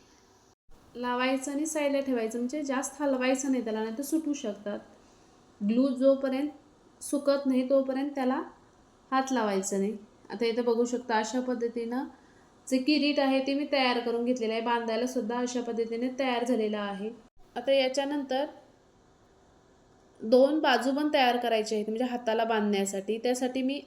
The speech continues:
अशा पद्धतीचा सॅटिन टेप कट करून घेतला आहे. आणि त्यानंतर ग्लिटर पेपर असतो तो, अगोदर मी लाल कलरचा ग्लिटर पेपर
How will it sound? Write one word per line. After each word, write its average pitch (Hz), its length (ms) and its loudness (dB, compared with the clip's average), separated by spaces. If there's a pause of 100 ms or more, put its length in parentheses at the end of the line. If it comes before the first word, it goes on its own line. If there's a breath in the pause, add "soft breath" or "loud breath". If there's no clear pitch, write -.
अशा 240 200 -2
पद्धतीचा 254 520 0
सॅटिन 269 440 -2
टेप 254 460 -2 (260)
कट 254 140 4 (100)
करून 220 200 2
घेतला 208 260 -2
आहे. 196 280 -2 (540 loud breath)
आणि 247 80 -6
त्यानंतर 285 520 2
ग्लिटर 277 460 2
पेपर 302 320 2
असतो 269 260 -2
तो, 269 180 2
अगोदर 254 460 2
मी 285 180 -2
लाल 269 240 2
कलरचा 285 440 0
ग्लिटर 269 320 0
पेपर 254 380 0